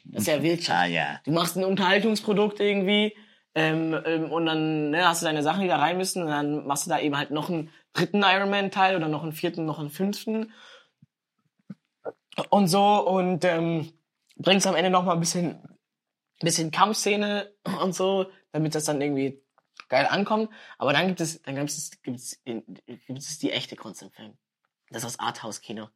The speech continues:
Speaker 2: Die echte.
Speaker 1: Und das wird dann so, in, zum Beispiel bei mir in der Stadt gibt's dann so, gibt's dann, weil die halt natürlich so alternative ist, gibt's also etliche kleine Mini-Kinos, wo so, wo so, äh, <clears throat> keine Ahnung, ma-, maximal, äh, fünfzig Leute reinpassen.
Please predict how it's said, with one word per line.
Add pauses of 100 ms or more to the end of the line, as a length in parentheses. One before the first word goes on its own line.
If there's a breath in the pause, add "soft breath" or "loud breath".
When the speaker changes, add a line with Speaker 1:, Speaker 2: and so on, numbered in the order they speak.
(140)
Speaker 2:
Die
echte. (340 loud breath)
Speaker 1:
Und
das
wird
dann
so,
in,
zum
Beispiel
bei
mir
in
der
Stadt
gibt's
dann
so, (100)
gibt's
dann,
weil
die
halt
natürlich
so (120)
alternative
ist, (420)
gibt's
also
etliche (260 soft breath)
kleine
Mini-Kinos,
wo
so, (360 soft breath)
wo
so,
äh,
<clears throat> (520)
keine
Ahnung,
ma-,
maximal,
äh,
fünfzig
Leute
reinpassen.